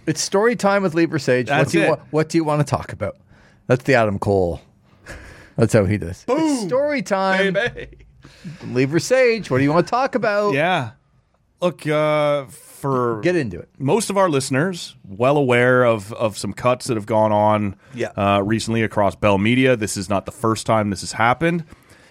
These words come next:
Speaker 2: It has been the first time that, uh, that, that friends of, of our show have been impacted. Uh, our listeners here on T C A know that,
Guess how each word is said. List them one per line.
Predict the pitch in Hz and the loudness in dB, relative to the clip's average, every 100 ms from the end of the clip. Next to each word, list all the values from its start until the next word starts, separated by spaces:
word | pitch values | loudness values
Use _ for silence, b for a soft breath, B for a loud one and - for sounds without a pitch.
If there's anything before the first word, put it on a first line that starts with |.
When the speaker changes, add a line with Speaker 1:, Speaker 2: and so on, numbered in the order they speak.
| B | B
Speaker 2:
It | 101 | -6
has | 87 117 113 | 0 0 0
been | 101 113 110 104 | 0 2 2 0
the | 95 | -4
first | - 110 101 - | -2 -2 -2 0
time | 104 101 101 | 2 2 0
that, | 95 98 - - | 0 -2 -2 -4
uh, | 107 98 92 92 95 - _ - | 0 2 2 0 -2 -8 _ -8
that, | 95 - _ | -8 -8 _
that | - - _ _ _ | -8 -8 _ _ _
friends | - 104 107 101 | -2 0 2 0
of, | 101 95 - - _ - | -2 -4 -14 -20 _ -12
of | 95 101 | 0 2
our | 104 | 4
show | - 101 90 | 4 2 2
have | 85 87 80 | -2 -2 0
been | 95 87 90 | 2 2 0
impacted. | 90 87 87 85 127 147 131 B B B B B | -4 -2 0 0 2 0 -2 B B B B B
Uh, | 98 95 95 - _ _ _ - | -2 0 0 -4 _ _ _ -2
our | 143 139 | 0 0
listeners | 135 139 131 131 110 107 - _ _ | -2 0 0 0 -4 -12 -20 _ _
here | - - 120 113 | -10 -2 2 2
on | 110 | 0
T | - 113 | -2 -6
C | - 113 | -4 0
A | 131 131 | 2 2
know | 123 120 120 113 | 0 0 0 0
that, | 107 101 | 0 -2